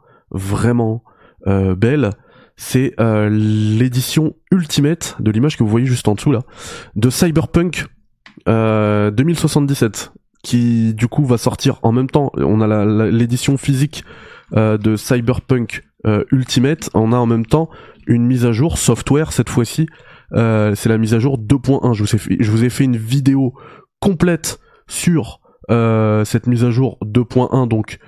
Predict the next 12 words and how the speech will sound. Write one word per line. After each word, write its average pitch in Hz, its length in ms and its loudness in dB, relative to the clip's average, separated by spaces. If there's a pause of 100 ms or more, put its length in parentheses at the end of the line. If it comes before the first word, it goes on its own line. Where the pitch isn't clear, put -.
(160)
je 98 180 -4
vais 107 100 2
pas, 113 720 0 (400)
je 104 180 -4
vais 107 80 2
pas, 123 280 0
euh, 104 220 0
reperdre 117 460 0
du 117 160 0
temps, 139 240 0 (380)
euh, 101 500 0
là-dessus. 110 480 -2